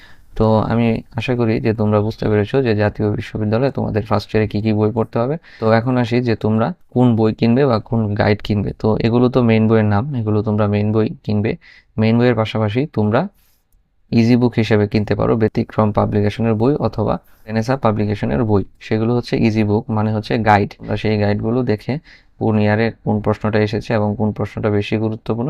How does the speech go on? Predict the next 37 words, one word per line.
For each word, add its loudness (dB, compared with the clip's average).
সেটা -2
দেখে -2
দেখে -4
পড়তে -4
পারবে। -2
তো -4
আমি 2
তোমাদেরকে 0
সাজেশন -2
করব -2
যে 4
সেই 2
বইগুলো 2
যে 2
কোনো 2
একটি -4
তোমরা 0
কিনে 0
নিবে 0
এবং 0
মেইন 2
বই 2
কিনে 2
নিবে 0
যদি 0
তোমরা -2
পরীক্ষাতে 0
ভালো 2
করতে -6
চাও। -6
তো -2
এখন 0
আসি 0
তোমাদের 2
গ্রেডিং 4
বা 2
নাম্বার 2